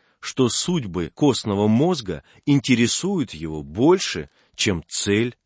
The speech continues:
мироздания. Чехова по-настоящему занимало лишь то, как построить рассказ,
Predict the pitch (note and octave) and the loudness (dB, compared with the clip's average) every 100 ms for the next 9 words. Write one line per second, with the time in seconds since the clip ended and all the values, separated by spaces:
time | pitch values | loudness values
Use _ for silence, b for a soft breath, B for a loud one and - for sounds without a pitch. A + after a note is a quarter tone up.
0 | - F2 F2 E2 C#2 D2+ C#2 B1+ C2 _ | -10 -6 -6 -6 -8 -10 -10 -14 -20 _
1 | _ _ _ _ _ _ _ _ _ _ | _ _ _ _ _ _ _ _ _ _
2 | _ _ - D3 - D#2+ D2 - _ _ | _ _ 0 0 0 -6 -8 -14 _ _
3 | _ - A#2+ A#2 B2 C3+ D3 - A#2+ G#2+ | _ 2 2 2 4 4 4 2 2 4
4 | A2+ A2 C3 C3 G#2+ G#2+ - - C3+ D3+ | 4 4 4 4 4 2 -2 -4 0 0
5 | D3 _ _ - D3 - C3+ - - B2 | -2 _ _ -2 0 0 -2 -4 -2 0
6 | A2+ G#2+ A2 - F2+ D2 - | 0 -2 -6 -6 -8 -8 -10